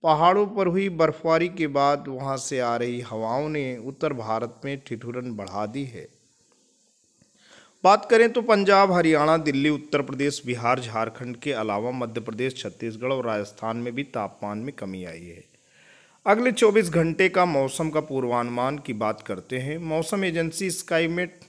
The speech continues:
वेदर डिपार्टमेंट के मुताबिक अगले चौबीस घंटों के दौरान अंडमान और निकोबार द्वीप समूह के दक्षिणी हिस्सों में एक या दो बार भारी बारिश, रेन के साथ हल्की से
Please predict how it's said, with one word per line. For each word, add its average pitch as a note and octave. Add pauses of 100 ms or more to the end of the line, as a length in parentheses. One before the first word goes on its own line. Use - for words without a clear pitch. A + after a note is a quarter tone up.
(800)
वेदर D#3+
डिपार्टमेंट B2+
के D3+
मुताबिक B2 (1080)
अगले A3
चौबीस A#3
घंटों F#3
के G#3
दौरान F3+
अंडमान E3
और E3
निकोबार D3
द्वीप C#3+
समूह C3+
के C#3+
दक्षिणी B2+
हिस्सों A#2+
में C#3+
एक E3+
या D3
दो C3+
बार C3
भारी B2+
बारिश, B2
रेन D3
के C#3+
साथ A#2+ (140)
हल्की C3+
से C#3